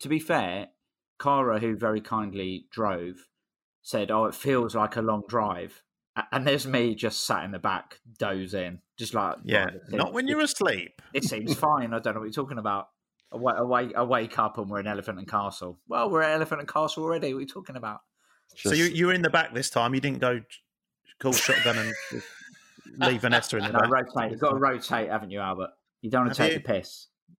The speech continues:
Speaker 2: Yeah, no,
Speaker 1: Yeah.
Speaker 2: I
Speaker 3: Was it
Speaker 2: don't.
Speaker 3: ju-, was it, was it just the three of you in the car?
Speaker 1: Uh, yes. It wasn't
Speaker 3: So
Speaker 1: just me and her. She wasn't like an Uber where I was just sat in the back saying,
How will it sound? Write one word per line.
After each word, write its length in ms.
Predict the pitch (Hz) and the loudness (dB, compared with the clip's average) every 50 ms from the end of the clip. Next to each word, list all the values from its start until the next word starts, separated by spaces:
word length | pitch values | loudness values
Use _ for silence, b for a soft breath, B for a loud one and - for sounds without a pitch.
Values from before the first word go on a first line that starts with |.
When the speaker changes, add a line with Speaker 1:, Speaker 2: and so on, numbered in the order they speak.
| _ _ _ - _ _ _ - | _ _ _ -20 _ _ _ -6
Speaker 2:
Yeah, 180 | 107 101 95 - - | -4 -4 -4 -6 -2
no, 180 | 107 117 123 117 | 0 2 2 4
Speaker 1:
Yeah. 80 | 113 | 4
Speaker 2:
I 20 | 120 | 4
Speaker 3:
Was 80 | 123 - | 4 4
it 40 | |
Speaker 2:
don't. 140 | - 123 120 | 4 2 2
Speaker 3:
ju-, 60 | 107 | 2
was 140 | 147 143 147 | 2 2 2
it, 120 | 180 - - - - _ _ _ _ _ _ _ | 2 0 0 -6 -16 _ _ _ _ _ _ _
was 180 | - 127 131 135 | -2 0 2 2
it 80 | 151 | 2
just 220 | 123 151 151 151 - | 0 0 -2 -2 -2
the 80 | 143 | -4
three 260 | - - - 151 147 123 | -4 0 2 2 2 2
of 100 | 92 98 | 2 -2
you 100 | 90 87 | -4 -6
in 60 | 85 82 | -6 -8
the 80 | 82 | -10
car? 380 | - - 85 73 73 92 120 - _ _ _ _ _ _ _ _ _ _ _ _ _ _ _ | -6 -6 -6 -6 -6 -8 -10 -14 _ _ _ _ _ _ _ _ _ _ _ _ _ _ _
Speaker 1:
Uh, 60 | 117 113 | -2 -2
yes. 480 | 104 - 120 120 98 - - - - - _ _ _ _ - | 0 2 0 0 0 -2 -6 -14 -18 -20 _ _ _ _ -2
It 100 | 127 139 | 0 2
wasn't 260 | 165 180 165 - - | 2 2 2 2 4
Speaker 3:
So 80 | - 175 | 4 4
Speaker 1:
just 100 | - - | 2 2
me 160 | 160 160 151 | 2 2 2
and 80 | 135 127 | 2 2
her. 240 | 131 135 131 110 104 | 2 2 4 2 2
She 120 | - - | 0 0
wasn't 240 | 123 139 139 135 113 117 | 0 0 0 2 0 0
like 140 | 113 - | 0 0
an 80 | 123 113 | -2 0
Uber 380 | 113 117 117 113 107 92 87 98 | 0 0 0 2 0 -2 -2 -2
where 100 | 98 101 | -2 0
I 20 | 101 | -2
was 80 | 101 101 | -2 -2
just 180 | - 107 - - | -4 -6 -2 0
sat 140 | 117 98 90 | 0 0 0
in 60 | 101 | -2
the 60 | 104 | -2
back 340 | - 104 98 - - - - | 0 0 -2 -2 -6 -12 -8
saying, 460 | - 107 98 101 98 95 95 98 95 | -4 -2 -2 -2 -2 -4 -6 -10 -12